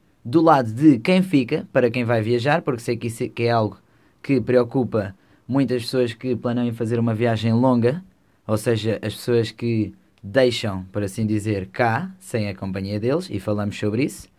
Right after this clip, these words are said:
e sobre a perspectiva dele que ficou cá sem eu estar presente, e da minha mãe, do meu pai, et cetera.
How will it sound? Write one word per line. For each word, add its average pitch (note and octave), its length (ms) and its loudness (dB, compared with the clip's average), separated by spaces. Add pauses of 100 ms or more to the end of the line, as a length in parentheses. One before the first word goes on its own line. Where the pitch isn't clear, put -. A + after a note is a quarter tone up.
(220)
e G#2 80 -6
sobre A2 240 -2
a G#2+ 40 -2
perspectiva G#2 640 -2
dele G#2 220 0
que F#2+ 60 -12
ficou G#2+ 340 -2
cá G#2 320 -2 (320)
sem A2 240 -4
eu G2+ 60 -6
estar G2 260 -6
presente, C3 460 -4
e G#2+ 40 -2
da F#2+ 100 -4
minha F#2 160 -4
mãe, B2+ 240 0
do G2+ 100 -6
meu G2 140 -6
pai, G2+ 220 -2
et G2 100 -10
cetera. C#3+ 420 2